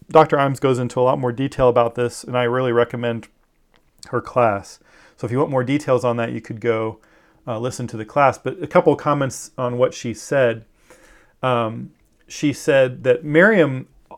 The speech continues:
also witnesses Moses' rescue from death in the River of Reeds earlier. That's sort of a, a literary analytical piece here,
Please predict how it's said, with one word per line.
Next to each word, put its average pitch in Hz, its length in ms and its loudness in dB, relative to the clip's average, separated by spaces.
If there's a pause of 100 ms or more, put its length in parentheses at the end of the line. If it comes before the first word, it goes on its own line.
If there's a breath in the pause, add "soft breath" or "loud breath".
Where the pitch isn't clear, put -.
also 156 480 4
witnesses 135 680 -4 (100)
Moses' 135 540 -6
rescue 135 380 -2
from 123 200 -10
death 123 240 0
in 120 100 -4
the 110 100 -6
River 123 400 -2
of 110 160 -6
Reeds 117 640 -6 (100)
earlier. 127 640 4
That's 127 220 0
sort 127 280 0
of 110 80 -2
a, 110 280 0 (180)
a 123 40 -10
literary 120 540 4
analytical 113 460 -6
piece - 460 -8 (480 soft breath)
here, 113 480 0